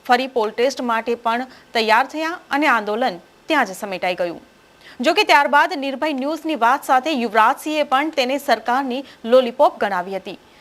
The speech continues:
ત્યારે આજરોજ સરકારને ઉમેદવારોએ આપેલા અડતાલીસ કલાકની સમયમર્યાદા હવે પૂર્ણ થઈ ચૂકી છે, પરંતુ સરકાર દ્વારા ઇલેક્ટ્રિકલ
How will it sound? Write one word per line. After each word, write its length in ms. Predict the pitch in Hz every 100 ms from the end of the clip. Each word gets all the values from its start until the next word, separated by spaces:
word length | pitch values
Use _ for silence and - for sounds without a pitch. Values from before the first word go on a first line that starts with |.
| - - -
ત્યારે 160 | 302 311
આજરોજ 340 | 311 302 392 370
સરકારને 560 | 359 285 294 302 330 359 311
ઉમેદવારોએ 560 | 262 247 254 269 311 262
આપેલા 280 | 240 262 269
અડતાલીસ 420 | 220 226 226 285 -
કલાકની 440 | 214 226 240 269 262
સમયમર્યાદા 720 | 214 208 208 214 240 240 240 247
હવે 180 | 202 196 190
પૂર્ણ 220 | 247 285 277
થઈ 100 | 262
ચૂકી 200 | 269 294 269
છે, 80 | 330 - - - -
પરંતુ 300 | 320 330 330 269
સરકાર 380 | 247 240 262 294
દ્વારા 260 | 254 247 269 - 233
ઇલેક્ટ્રિકલ 520 | 240 247 302 302